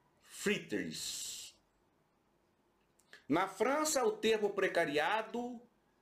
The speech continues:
significava ainda no, no sina-, nos fins dos anos de mil novecentos e setenta,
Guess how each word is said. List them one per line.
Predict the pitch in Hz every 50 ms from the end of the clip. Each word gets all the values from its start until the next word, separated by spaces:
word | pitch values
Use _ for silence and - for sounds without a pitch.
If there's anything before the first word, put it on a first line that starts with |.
| _ _ _
significava | - - - 208 214 254 262 269 233 - - 226 - - 226 240 262 - 226 233
ainda | 214 233 262 269 247 247 240
no, | 220 220 214 214 - -
no | 175 170 180 170
sina-, | 175 - - 185 180 185 196 208 -
nos | 180 185 175 - -
fins | - 254 294 311 254 226
dos | 240 208 160 147 202
anos | 214 233 240 240 220 185 175
de | 165 185
mil | 180 185 196
novecentos | 196 185 170 160 - 165 165 160
e |
setenta, | - 151 139 - - 175 220 254 254 254 - 254 247 254 247 247 -